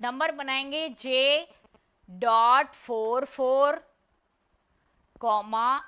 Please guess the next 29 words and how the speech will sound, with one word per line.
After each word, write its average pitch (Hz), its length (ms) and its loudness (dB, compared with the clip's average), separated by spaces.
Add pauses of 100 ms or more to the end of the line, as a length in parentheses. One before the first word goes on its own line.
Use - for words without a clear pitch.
(120)
स्मॉल 208 680 -6
डी। 233 160 -14 (1160)
अभी 285 220 -6
तक 320 180 -14
मैंने 285 260 -10
आपका 285 400 -10 (180)
एक 240 300 -8 (120)
भी 277 280 -14 (120)
कमेंट 226 640 -12
नहीं 220 460 -18
देखा 202 580 -16
है। 262 380 -10 (800)
हाँ, 311 460 -8
अगर 240 300 -4
अब 247 240 -6
आपकी 240 560 -10 (1400)
कोई 285 320 -2
क्वेरी 233 580 -8
है, 247 380 -8
तो 240 200 -14
मैं 220 240 -10 (120)
अब 254 200 -4
आपका 226 360 -6
YouTube 220 480 -16
के 226 80 -16
कमेंट्स 214 520 -16
देख 214 240 -16
रही 196 200 -18
हूँ, 226 300 -20